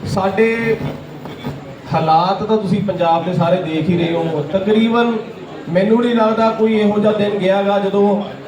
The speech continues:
ਪੰਜਾਬ ਦੇ ਵਿੱਚ ਗੋਲੀ ਨਾ ਚੱਲੀ ਗਈ ਹੋ। ਪਿਛਲੇ ਦਸ ਦਿਨਾਂ ਦੇ ਵਿੱਚ ਰੋਜ਼ ਹੀ ਇਹ ਚੀਜ਼ ਹੋ ਰਹੀ ਹੈ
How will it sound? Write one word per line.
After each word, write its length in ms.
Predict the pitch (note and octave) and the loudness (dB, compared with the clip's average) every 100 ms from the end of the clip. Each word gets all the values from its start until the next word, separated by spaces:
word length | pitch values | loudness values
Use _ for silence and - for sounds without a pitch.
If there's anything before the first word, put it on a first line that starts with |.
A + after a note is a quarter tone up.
| - | -4
ਪੰਜਾਬ 440 | G3 F#3+ G3 G#3 G#3 | -2 0 2 0 2
ਦੇ 100 | A3 | 2
ਵਿੱਚ 280 | G#3+ G#3 A3 G3+ G#3 - - - | 4 4 4 4 0 -4 -10 -2
ਗੋਲੀ 280 | F3 G3+ G#3 | 2 4 4
ਨਾ 200 | F#3+ F#3+ | 2 2
ਚੱਲੀ 320 | F#3+ E3+ D#3+ | 2 0 2
ਗਈ 160 | D3+ C3 | 2 2
ਹੋ। 80 | - - - - - - - | 0 -6 -10 -12 -10 -10 -2
ਪਿਛਲੇ 400 | G#3+ G#3+ B3 C4 | 2 2 4 2
ਦਸ 360 | - G#3 A#3 B3 | 2 0 0 2
ਦਿਨਾਂ 240 | A#3+ A#3+ | 2 2
ਦੇ 120 | A#3+ | 2
ਵਿੱਚ 240 | A#3+ A3 A#3+ A#3 - - - - D#3 | 0 0 0 0 -2 -10 -16 -12 -2
ਰੋਜ਼ 420 | F3+ G#3 A#3 B3 | 4 4 4 2
ਹੀ 120 | B3+ | 2
ਇਹ 200 | A#3 A#3 | 2 2
ਚੀਜ਼ 240 | A#3 A#3 A3+ | 2 2 4
ਹੋ 160 | A3 | 4
ਰਹੀ 200 | A3+ A3+ | 4 2
ਹੈ 300 | A3+ A3 G#3+ | 0 -2 -6